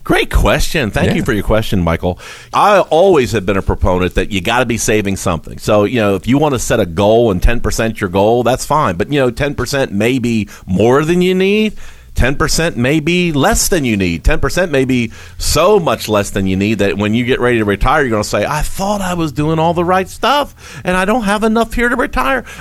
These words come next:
Speaker 1: I'm never gonna be able to retire. But I've been saving ten percent every year, Mark. Why, why do you think, you know, I've, I've been, this conventional wisdom, just save ten percent? I thought I was gonna be good." Why do you think I'm not gonna be able to retire?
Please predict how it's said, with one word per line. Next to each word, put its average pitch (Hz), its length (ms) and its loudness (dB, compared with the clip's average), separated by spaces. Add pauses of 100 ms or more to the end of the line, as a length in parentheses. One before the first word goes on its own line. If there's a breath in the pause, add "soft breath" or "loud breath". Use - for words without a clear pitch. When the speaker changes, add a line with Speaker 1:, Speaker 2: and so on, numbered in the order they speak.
Speaker 1:
I'm 247 260 0
never 320 380 2
gonna 214 260 2
be 147 200 0
able 123 200 0
to 110 140 -2
retire. 85 560 -2 (220 loud breath)
But 247 100 2
I've 269 180 2
been 277 140 0
saving 269 600 0
ten - 260 4
percent 330 480 -2
every 160 320 0
year, 131 240 0
Mark. 165 320 -2
Why, 254 240 2 (160 loud breath)
why 220 180 2
do 311 80 -2
you 320 120 2
think, 262 360 -4 (240 loud breath)
you 220 140 0
know, 208 100 4
I've, 190 160 2
I've 175 160 -4
been, 180 160 -4 (120)
this 196 180 -2
conventional 202 580 0
wisdom, 196 540 0
just 185 180 -2
save 208 240 -2
ten 214 200 0
percent? 233 280 0
I 226 60 2
thought 220 180 0
I 240 60 4
was 190 100 -2
gonna 220 160 0
be 220 160 -4
good." 247 340 -4 (180 loud breath)
Why 208 200 2
do 262 80 -2
you 262 80 0
think 247 220 -2
I'm 226 100 2
not 214 140 -2
gonna 214 100 0
be 208 80 -2
able 214 140 0
to 208 40 0
retire? - 680 -2